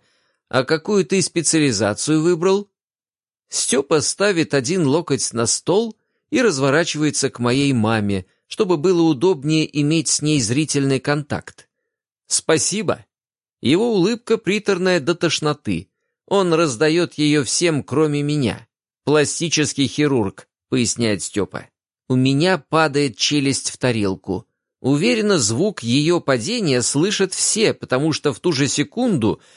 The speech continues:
мой бывший друг поворачивается ко мне и нахмуренно смотрит мне в глаза с читаемым в его взгляде вопросом.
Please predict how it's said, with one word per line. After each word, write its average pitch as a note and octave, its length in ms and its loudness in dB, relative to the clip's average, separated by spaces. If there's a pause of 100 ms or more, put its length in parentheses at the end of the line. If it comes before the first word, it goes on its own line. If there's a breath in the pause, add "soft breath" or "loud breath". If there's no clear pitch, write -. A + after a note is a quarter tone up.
(140 soft breath)
мой A3+ 180 2
бывший E3+ 380 0
друг E3 360 -4
поворачивается D3 880 0
ко B2 180 0
мне A#2+ 400 0 (340)
и D3 100 0
нахмуренно G3+ 540 0
смотрит E3+ 580 0
мне D3 200 2
в A#2 80 -4
глаза A#2 420 0
с - 80 -6
читаемым E3+ 600 0
в D3+ 40 0
его C#3+ 260 2
взгляде A#2 540 0
вопросом. D3+ 680 -2